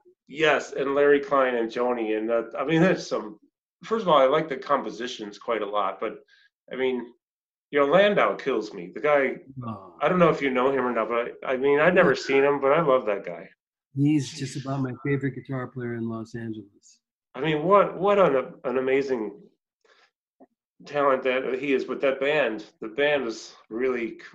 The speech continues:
Speaker 1: they're just smoking.
Speaker 2: They were incredible. They were u-, so great.
Speaker 1: I know you know all these people, like, and you've worked a lot with Vinny. In fact, some of the YouTube videos I have,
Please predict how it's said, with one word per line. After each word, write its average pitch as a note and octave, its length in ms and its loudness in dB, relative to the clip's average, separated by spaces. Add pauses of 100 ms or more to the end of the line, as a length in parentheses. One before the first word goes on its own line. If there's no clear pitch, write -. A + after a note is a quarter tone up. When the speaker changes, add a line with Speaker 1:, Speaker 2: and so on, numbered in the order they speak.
(160)
Speaker 1:
they're C3 180 -2
just - 460 -10
smoking. A#2+ 680 -12 (280)
Speaker 2:
They C3+ 100 -2
were B2+ 140 0
incredible. A2+ 840 -6
They A#2+ 80 -6
were B2+ 340 -6
u-, C3+ 520 -2
so C#3 500 -2
great. A2 460 -6 (960)
Speaker 1:
I D#3 100 6
know F#3+ 140 8
you F#3 240 4
know C#3 200 6
all C#3 280 8
these B2+ 200 0
people, C#3+ 280 -4
like, B2 240 -2
and C3+ 160 -6
you've C#3 180 -2
worked D#3+ 200 0
a C#3 60 -2
lot B2+ 300 2
with A2+ 140 -6
Vinny. A#2+ 440 -2
In A2 140 -12
fact, D3 200 0
some D#3 160 -2
of C#3+ 80 0
the A#2 60 -4
YouTube C#3+ 380 -4
videos A2+ 400 -2
I A2 180 0
have, A2 360 -4